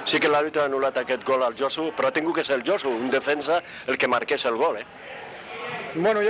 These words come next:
Speaker 2: feia estona que estava allà dalt amb vosaltres, perquè avui no estava a la gra-, no estava a la banqueta, i feia temps que ho rondava pel cap, "Fica la Josu, fica Josu".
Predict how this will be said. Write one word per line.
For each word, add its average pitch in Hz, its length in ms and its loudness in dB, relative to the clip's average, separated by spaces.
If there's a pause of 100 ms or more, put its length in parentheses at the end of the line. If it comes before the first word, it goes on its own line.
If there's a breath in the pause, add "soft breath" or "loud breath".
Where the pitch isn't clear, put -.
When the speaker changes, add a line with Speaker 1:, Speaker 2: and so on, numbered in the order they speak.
Speaker 2:
feia 247 140 2
estona 226 260 -2
que 220 80 2
estava 208 220 0
allà 202 100 2
dalt 202 160 2
amb 185 80 -6
vosaltres, 190 320 0
perquè 175 160 0
avui 175 160 2
no 175 80 -4
estava 170 220 2
a - 20 2
la 160 80 2
gra-, 170 320 2
no 165 80 -2
estava 170 220 2
a - 20 2
la 165 80 4
banqueta, 165 360 2
i 180 120 0
feia 175 160 0
temps 185 160 -4
que 196 80 2
ho 180 160 2
rondava 170 360 2
pel 160 120 -2
cap, 190 280 2
"Fica 180 200 -2
la 170 80 0
Josu, 185 240 -2
fica 170 240 0
Josu". 190 300 0